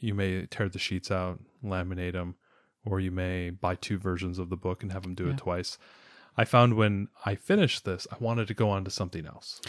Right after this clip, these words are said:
Speaker 1: I wanted to go on to the
Speaker 2: Right.
Speaker 1: next thing.
Speaker 2: And now there's just, it's, you know, because it's Danielian, we are limited in our resources.
Speaker 1: Yeah.
Speaker 2: There's a kinder book and then there's a first grade. So it's like
Speaker 1: So something I've been doing
Speaker 2: you
Speaker 1: late-
Speaker 2: gotta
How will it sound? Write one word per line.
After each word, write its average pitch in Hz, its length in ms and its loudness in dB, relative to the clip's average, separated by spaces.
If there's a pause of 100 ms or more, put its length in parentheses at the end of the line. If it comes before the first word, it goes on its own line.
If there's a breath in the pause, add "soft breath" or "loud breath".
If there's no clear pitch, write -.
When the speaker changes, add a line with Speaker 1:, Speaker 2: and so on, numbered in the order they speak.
(160 loud breath)
Speaker 1:
I 123 60 -2
wanted 110 300 0
to 110 80 0
go 107 140 2
on 101 120 2
to - 100 -4
the 185 60 6
Speaker 2:
Right. 170 140 8
Speaker 1:
next - 220 -8
thing. 185 80 -4
Speaker 2:
And 175 100 8
now 170 140 10
there's 175 220 6
just, 165 320 2
it's, - 240 -4 (340 loud breath)
you 170 100 0
know, 160 120 4
because 196 400 0
it's 165 120 -4
Danielian, 147 540 4
we 139 80 2
are 143 160 4
limited 139 480 4
in 143 100 4
our 135 120 2
resources. 131 500 0
Speaker 1:
Yeah. 135 40 -2
Speaker 2:
There's 131 160 -2
a 143 40 -10
kinder 196 340 4
book 160 320 2
and 147 120 0
then 139 80 0
there's 135 200 -2
a 143 40 -6
first 147 280 -2
grade. 135 360 2 (460 soft breath)
So 143 260 2
it's 135 160 0
like 131 340 0 (140)
Speaker 1:
So - 160 -2
something 139 320 6
I've 120 100 6
been 110 140 2
doing 107 220 6
Speaker 2:
you 92 60 2
Speaker 1:
late- 151 140 8
Speaker 2:
gotta 139 160 2